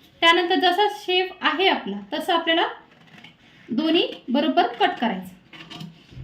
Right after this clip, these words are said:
ठीक आहे. ते झाल्यानंतर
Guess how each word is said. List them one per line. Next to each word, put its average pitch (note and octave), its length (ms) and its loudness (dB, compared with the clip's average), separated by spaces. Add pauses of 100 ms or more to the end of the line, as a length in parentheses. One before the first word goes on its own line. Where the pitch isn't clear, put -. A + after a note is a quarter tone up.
(1700)
ठीक D#4+ 180 0
आहे. G#4 140 4 (460)
ते G4 140 4
झाल्यानंतर F4 600 4